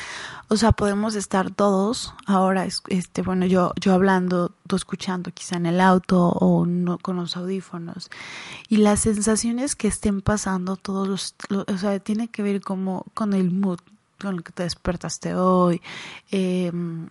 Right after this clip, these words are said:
pues con tu buen humor o mal humor, este, cómo estés iniciando la semana, si odias los lunes o no, este, o los amas porque amas iniciar. E-, es decir,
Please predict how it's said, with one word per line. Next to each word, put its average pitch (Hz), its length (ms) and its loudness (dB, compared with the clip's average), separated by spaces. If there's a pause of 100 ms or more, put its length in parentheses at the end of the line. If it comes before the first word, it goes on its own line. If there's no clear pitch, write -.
(220)
pues - 280 -6
con 196 200 -4
tu 190 120 -2
buen 185 160 0
humor 180 420 2
o 175 60 4
mal 170 240 4
humor, 175 480 4
este, 165 500 -6
cómo 175 260 0
estés 160 280 -4
iniciando 175 300 0
la 160 100 0
semana, 170 540 -2
si - 200 -4
odias 165 400 -2
los 165 120 -10
lunes 165 380 -6 (140)
o 175 100 -2
no, 175 440 -2 (520)
este, 185 320 -4
o 175 60 2
los 175 220 2
amas 170 320 0
porque - 300 -8
amas 170 320 -2
iniciar. 170 720 2 (520)
E-, 247 260 4
es 220 140 4
decir, 233 500 2